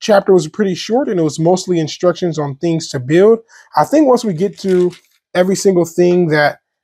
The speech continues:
we have for Exodus that we have to build, I might go through all of them and we might have a few listed items there, but I'm gonna just keep on going through these until we get through everything, and then we can talk about every single piece very meticulously.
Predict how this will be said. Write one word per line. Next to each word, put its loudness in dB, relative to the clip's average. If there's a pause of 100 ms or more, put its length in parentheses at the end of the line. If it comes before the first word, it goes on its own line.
(100)
we -2
have 0
for -8 (140)
Exodus -4
that 2
we -2
have 2
to -6
build, -2
I -2
might -4
go -4
through -4
all 0
of -6
them -4 (380)
and -2
we -6
might -2
have -2
a -2
few -8
listed -8
items -2
there, -4 (240)
but 0
I'm 0
gonna -2
just -6
keep -2
on 4
going 2
through 0
these -2
until -6
we -2
get -4
through -2
everything, -6
and -8
then -4
we -4
can -12
talk -6
about -2
every -10
single -18
piece -14 (440)
very 0
meticulously. -12